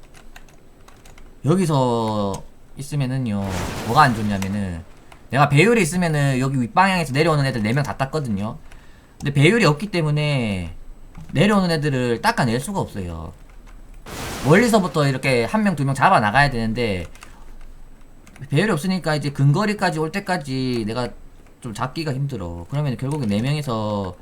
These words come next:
각을 넓-, 넓혀가지고 나를 둘러싼단 말이지. 근데 여기가 외곽 끝라인이에요. 끝라인이기 때문에 이쪽 라인에서 많이 올라온단 말이야, 내 쪽으로. 그래서 내는 지금 판단을 여기 물가나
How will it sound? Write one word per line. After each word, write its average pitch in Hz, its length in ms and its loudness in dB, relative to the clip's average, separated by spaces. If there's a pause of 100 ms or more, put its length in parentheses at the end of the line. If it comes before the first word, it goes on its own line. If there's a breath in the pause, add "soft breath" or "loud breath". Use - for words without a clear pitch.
(400 loud breath)
각을 135 280 0
넓-, 143 220 -2
넓혀가지고 120 640 -2
나를 101 240 -4
둘러싼단 123 500 -8
말이지. 90 380 -10 (1500)
근데 139 240 0
여기가 135 280 0
외곽 110 480 -4
끝라인이에요. 98 720 -4 (720)
끝라인이기 151 540 -4
때문에 113 240 -6
이쪽 139 240 -4
라인에서 113 640 -2
많이 98 240 -2
올라온단 120 420 -4
말이야, 87 340 -8 (100)
내 92 120 -10
쪽으로. - 260 -10 (880 loud breath)
그래서 127 160 -8
내는 127 800 0
지금 117 240 -10
판단을 117 760 -4 (1700)
여기 107 160 -6
물가나 101 720 -4